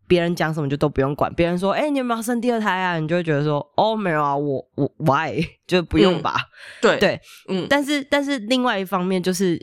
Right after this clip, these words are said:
Speaker 1: 你知道为什么大家都还是会有点怕吗？因为我们也才，说实在，三十几岁，虽然说听起来在人生里面我们步入中年，
Speaker 2: 嗯。
Speaker 1: 可是我们真的对世-，对这世界的了解，也就是这三十年而已。
Speaker 2: 嗯。
Speaker 1: 我没有办法去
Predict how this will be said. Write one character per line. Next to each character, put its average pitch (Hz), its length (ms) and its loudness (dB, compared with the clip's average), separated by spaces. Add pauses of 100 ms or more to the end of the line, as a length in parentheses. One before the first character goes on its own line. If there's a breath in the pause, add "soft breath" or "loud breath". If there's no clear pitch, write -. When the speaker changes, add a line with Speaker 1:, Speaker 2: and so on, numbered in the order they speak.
(140)
Speaker 1:
你 170 100 4
知 208 80 0
道 220 80 2
为 254 60 -2
什 208 120 -2
么 147 80 -2
大 180 160 0
家 175 80 -2
都 180 100 -2
还 156 120 -2
是 160 80 -2
会 160 60 2
有 151 40 0
点 127 180 -2
怕 135 200 0
吗？ 92 180 -4
因 - 80 2
为 285 80 2
我 285 160 0
们 190 140 -4
也 156 60 -4
才， 151 440 0 (280)
说 269 260 0
实 165 240 -6
在， 185 180 0
三 208 260 -2
十 185 120 -6
几 151 180 -4
岁， 156 300 -2 (260 loud breath)
虽 269 140 2
然 247 80 0
说 247 100 0
听 240 200 -4
起 226 80 -2
来 156 100 0
在 190 200 0
人 160 240 0
生 190 220 0
里 151 80 0
面 160 140 0
我 147 120 2
们 135 60 -4
步 175 260 0
入 165 160 0
中 143 320 0
年， 85 240 -4 (440)
Speaker 2:
嗯。 147 320 -4
Speaker 1:
可 220 100 4
是 233 100 0
我 247 140 0
们 185 160 -2
真 208 160 0
的 196 180 -2 (380 soft breath)
对 262 100 4
世-， 240 240 -4 (140)
对 254 160 4
这 240 240 0
世 220 240 -2
界 202 180 0
的 165 60 -2
了 147 180 -2
解， 147 300 -4 (120)
也 165 100 6
就 190 100 0
是 190 160 0
这 196 120 -2
三 151 240 -2
十 139 180 -4
年 67 260 -6
而 50 160 -6
已。 - 180 -10 (340 loud breath)
Speaker 2:
嗯。 175 100 6
Speaker 1:
我 202 60 6
没 220 120 0
有 240 60 -2
办 277 140 -2
法 226 120 0
去 214 380 -2